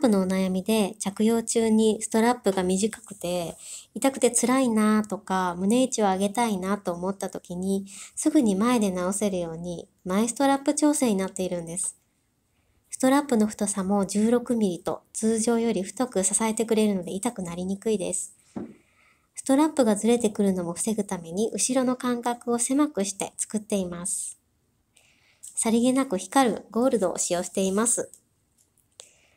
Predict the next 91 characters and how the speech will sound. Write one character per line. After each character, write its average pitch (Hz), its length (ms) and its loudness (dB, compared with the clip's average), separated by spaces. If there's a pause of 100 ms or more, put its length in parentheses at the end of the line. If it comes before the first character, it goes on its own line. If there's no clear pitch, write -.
(160)
ブ 226 80 2
ラ 254 140 6
ン 269 80 4
ド 285 80 4
プ 302 160 4
レ 320 120 4
ー 311 60 0
ト 226 140 2
も 214 340 4
ゴ 233 160 4
ー 254 40 6
ル 262 120 4
ド 208 160 2
を 165 80 -4
つ - 80 -6
け 214 140 -2
て 214 100 -4
い 190 80 0
る 175 80 -6
の 170 100 -10
が 165 100 -10
マ 208 140 2
デ 214 60 4
ィ 214 80 4
ア 196 60 0
の - 80 -8
こ - 100 -12
だ 175 160 -2
わ 175 80 -4
り 180 140 -6
で 185 160 -4
す。 - 240 -4 (600)
肌 - 240 2
触 240 280 6
り、 196 300 2 (200)
快 254 220 2
適 285 200 2
さ 285 120 6
に 254 100 4
と 247 100 -2
こ 269 140 2
と 349 160 6
ん 311 80 4
こ 269 80 2
だ 240 120 4
わ 233 40 4
っ 233 60 -2
た 214 100 2
ブ 208 100 2
ラ 226 120 6
ジ 233 80 2
ャ 220 40 2
ー - 20 0
に 208 60 4
な 202 100 2
っ 196 40 -6
て 196 140 0
い 190 80 2
ま 190 160 -6
す。 - 180 -8 (560)
こ 269 140 6
ん 311 80 8
な 330 120 6
楽 311 220 6
で 254 80 6
綺 - 140 -2
麗 240 100 6
な 208 100 4
ブ 202 120 4
ラ 202 100 4
が 190 100 4
あ 202 60 4
る 196 140 2
ん 190 60 0
だ 185 80 -2
っ 180 40 -8
て、 185 120 -2
ぜ 233 120 4
ひ 262 180 2
体 202 220 2
感 214 220 2
し 226 60 -6
て 226 100 4
い 214 40 4
た 226 100 4
だ 226 100 4
き 226 80 -10
た 226 160 2
い 214 40 2
で 190 140 2
す。 - 300 -10